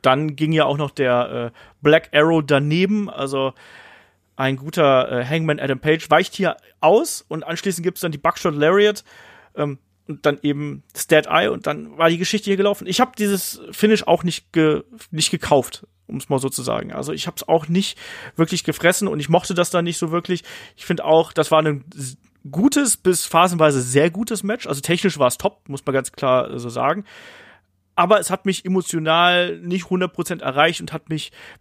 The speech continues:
gerade in der Schlussphase eher so ein bisschen enttäuscht, weil da fehlte ein bisschen die Dramatik. Das war alles handwerklich gut und toll, aber irgendwie hat da ein bisschen die Emotion gefühlt,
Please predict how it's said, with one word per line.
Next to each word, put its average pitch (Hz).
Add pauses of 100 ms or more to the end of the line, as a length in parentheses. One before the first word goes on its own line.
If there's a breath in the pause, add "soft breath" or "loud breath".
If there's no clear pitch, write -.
gerade 165
in 175
der 156
Schlussphase 160
eher 160
so 160
ein 151
bisschen 156
enttäuscht, 139
weil 135
da 143 (360)
fehlte 196
ein 156
bisschen 180
die 160
Dramatik. 143
Das 139
war -
alles 180
handwerklich 202
gut 311 (120)
und - (220)
toll, 247 (140)
aber 185
irgendwie 190
hat 185
da 180
ein 170
bisschen 170
die 156
Emotion 151
gefühlt, 139